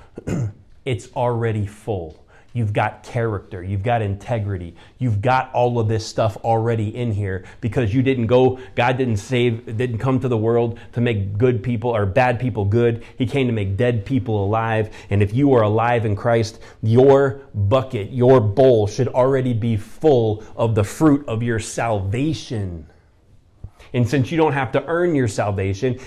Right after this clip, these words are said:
it happens when you believe. This happens fairly quickly. You may have heard stories of people who say,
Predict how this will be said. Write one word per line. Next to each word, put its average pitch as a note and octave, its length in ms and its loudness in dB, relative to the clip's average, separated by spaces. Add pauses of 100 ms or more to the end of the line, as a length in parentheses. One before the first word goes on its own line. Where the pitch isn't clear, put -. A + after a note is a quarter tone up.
(100)
it B2+ 80 0
happens C#3+ 420 2
when B2+ 180 2
you A#2 100 0
believe. A2 600 0 (160)
This G#2+ 360 0
happens G2+ 640 -8 (280)
fairly G#2+ 300 -4
quickly. F#2+ 480 -14 (1400)
You A#2+ 100 0
may C3 80 2
have A#2 100 0
heard A2+ 180 0
stories C3+ 380 2
of A2+ 80 -2
people G#2 300 -4
who G#2+ 100 0
say, G#2 380 -4